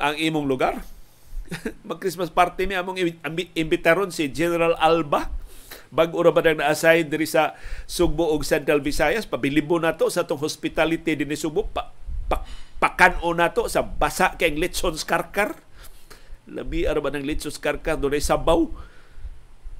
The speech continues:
Hinaot nga tumanon sa kapulisan, kining auhang ni Asurin nga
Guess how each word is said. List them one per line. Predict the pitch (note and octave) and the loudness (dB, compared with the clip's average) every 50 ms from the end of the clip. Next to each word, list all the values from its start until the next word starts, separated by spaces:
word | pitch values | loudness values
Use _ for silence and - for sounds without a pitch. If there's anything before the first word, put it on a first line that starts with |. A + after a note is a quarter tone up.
| - - - - - - - _ _ - - - - - - - - - - - - - - - | -14 -16 -20 -20 -20 -20 -20 _ _ -20 -20 -20 -20 -20 -20 -18 -16 -12 -12 -12 -12 -12 -10 -6
Hinaot | D3 D#3 F3 G#3+ A3 A3 G3+ - - - - C3+ | -4 0 0 2 2 0 -2 -2 -6 -14 -12 -6
nga | C3+ D3+ D3 - | -2 -2 0 2
tumanon | D#3 C#3+ D#3 F#3+ A3+ A#3+ B3 A3+ F#3 | 2 2 4 4 2 2 2 -2 -2
sa | D#3 - E3+ | 0 -2 0
kapulisan, | C#3 D#3 C#3+ C#3+ C#3 D3 C#3+ - A3 E3+ - - | 0 2 2 2 0 0 0 -2 -2 -4 -4 -6
kining | - C#3 C#3 C#3 C3 C3+ | -4 -4 -4 -2 -2 0
auhang | D#3 E3+ E3+ F3 F3+ E3+ | 2 2 4 4 2 2
ni | D#3+ D3+ | 2 0
Asurin | D3 C#3+ D3+ F3+ G3 - B3 B2+ C3+ D3+ | -2 -2 0 -2 -2 -4 -4 -6 -4 -2
nga | D#3 D#3+ D3 - | -2 -2 -2 -4